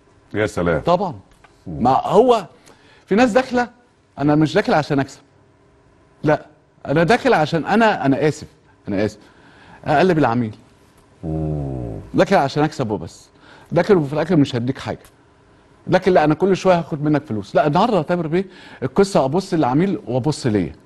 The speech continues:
Speaker 1: تمام.
Speaker 2: النهارده الحمد لله احنا الشركه الوحيده في مصر اللي طلعت كصاحب شركه طارق اسماعيل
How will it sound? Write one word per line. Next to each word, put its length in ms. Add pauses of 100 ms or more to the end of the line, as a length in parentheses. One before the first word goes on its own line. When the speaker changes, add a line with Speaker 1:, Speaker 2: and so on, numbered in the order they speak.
(160)
Speaker 1:
تمام. 220
Speaker 2:
النهارده 260
الحمد 260
لله 100
احنا 140
الشركه 300
الوحيده 460 (240)
في 60
مصر 260 (540)
اللي 200
طلعت 380
كصاحب 340
شركه 320 (100)
طارق 180
اسماعيل 320